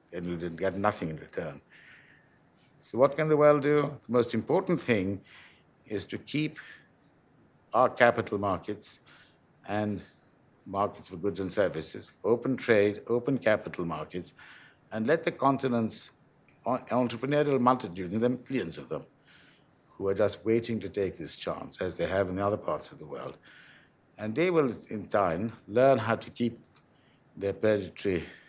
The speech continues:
rulers in some sort of check. And then I have no doubt in my mind that Africa, Africa too can participate in this great transformation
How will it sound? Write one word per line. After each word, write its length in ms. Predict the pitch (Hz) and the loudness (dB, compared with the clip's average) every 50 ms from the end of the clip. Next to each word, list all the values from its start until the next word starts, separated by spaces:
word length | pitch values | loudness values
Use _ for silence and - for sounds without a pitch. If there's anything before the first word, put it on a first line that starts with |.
| _ _ _ | _ _ _
rulers 560 | - 90 101 98 92 92 90 87 80 - - - _ - - - - _ _ _ _ _ - | -10 -6 -4 -2 -2 0 0 0 -2 -4 -6 -10 _ -20 -20 -20 -20 _ _ _ _ _ -10
in 140 | 90 87 | -8 -8
some 260 | - - 113 117 113 - | -2 0 0 0 0 -2
sort 200 | - 92 85 - | -6 -8 -10 -10
of 120 | - - | -12 -10
check. 280 | - - - 65 67 - - - _ _ _ _ _ _ _ _ _ _ _ _ _ _ _ - | -8 -6 -6 -6 -6 -10 -16 -20 _ _ _ _ _ _ _ _ _ _ _ _ _ _ _ -16
And 180 | 87 78 80 | -14 -8 -4
then 300 | 104 113 117 113 123 117 - - - - - - | 0 0 0 0 -2 -4 -8 -14 -20 -20 -18 -10
I 160 | 90 90 101 | -6 -4 -4
have 180 | 120 120 - - | -4 -6 -8 -10
no 200 | - 95 113 120 | -6 -2 -2 0
doubt 320 | 110 - 95 87 85 85 92 | 0 2 2 0 0 0 -4
in 80 | 87 | -6
my 100 | 87 82 | -6 -6
mind 400 | 78 78 80 80 80 78 82 87 - - - - - - - _ _ _ | -8 -8 -8 -8 -8 -6 -8 -8 -10 -14 -20 -20 -20 -20 -20 _ _ _
that 240 | - 95 - - - | -8 -8 -8 -2 2
Africa, 560 | 123 131 131 - - - 127 117 - 117 98 - - - | 2 2 2 2 -2 -8 -6 -4 -2 -2 -2 -2 0 2
Africa 420 | 110 113 - - 131 117 - 104 | 2 4 4 2 -2 0 0 0
too 400 | 101 - - - 95 80 - - - _ _ _ _ _ _ - - _ _ _ - - _ _ - | -2 -2 -4 -6 -6 -6 -6 -8 -14 _ _ _ _ _ _ -20 -20 _ _ _ -20 -20 _ _ -4
can 480 | - 110 101 98 98 95 90 90 85 76 - - - - - _ - | 0 4 6 6 6 6 4 2 -2 -4 -8 -12 -16 -20 -16 _ -2
participate 720 | 104 101 98 - 110 104 - 139 - - 117 113 107 - | 0 0 0 0 -2 -4 -4 -2 0 4 4 4 4 4
in 120 | 101 95 90 | 0 -6 -6
this 180 | 82 80 - | -6 -8 -8
great 320 | - - 113 131 143 139 - | -2 2 4 4 4 2 2
transformation 840 | - 123 110 101 - - 95 95 90 87 80 - - - 85 85 | 2 2 2 2 0 -4 -6 -6 -4 -4 -6 -6 -8 -8 -10 -10